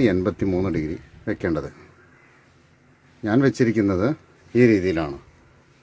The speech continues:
ഇങ്ങനെ വയ്ക്കുമ്പോൾ സംഭവിക്കുന്നതെന്ന് വെച്ചാൽ സാധാരണ ഹൊറിസോണ്ടൽ കിട്ടുന്നത് വെർട്ടിക്കലാവും, വെർട്ടിക്കൽ കിട്ടുന്നത് ഹൊറിസോണ്ടാവും. ഇത്ര ചെരിഞ്ഞ് നോക്കൂ കേട്ടോ. ഓപ്പോസിറ്റായിട്ട് വയ്ക്കുമ്പോൾ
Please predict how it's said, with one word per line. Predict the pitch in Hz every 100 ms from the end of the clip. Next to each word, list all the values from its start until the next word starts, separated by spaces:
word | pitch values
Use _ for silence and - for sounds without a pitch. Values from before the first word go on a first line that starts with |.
| _ - _
ഇങ്ങനെ | 110 127
വയ്ക്കുമ്പോൾ | 120 - 104 113 143 _ - - - - - - - -
സംഭവിക്കുന്നതെന്ന് | 104 107 95 101 95 90
വെച്ചാൽ | 95 92 151 - - - -
സാധാരണ | 98 101 92 107 - _ _ _ _ _ _ _ _ _ _ _ _ _ 101
ഹൊറിസോണ്ടൽ | 107 117 135 135 107
കിട്ടുന്നത് | 92 87 87 127 - _ 95 90
വെർട്ടിക്കലാവും, | - 117 107 87 82 - -
വെർട്ടിക്കൽ | 90 - 107 123 107
കിട്ടുന്നത് | 85 90 98 131
ഹൊറിസോണ്ടാവും. | 92 92 98 87 76 65 _ _ _ _ _ _ _ _ _ _ _
ഇത്ര | 131 127
ചെരിഞ്ഞ് | 107 92 82
നോക്കൂ | 82 80
കേട്ടോ. | 80 - _ - _ _ _ _ _ _ _ _ _ _ _ _ _ 98
ഓപ്പോസിറ്റായിട്ട് | 92 104 113 104 87 87
വയ്ക്കുമ്പോൾ | - 78 69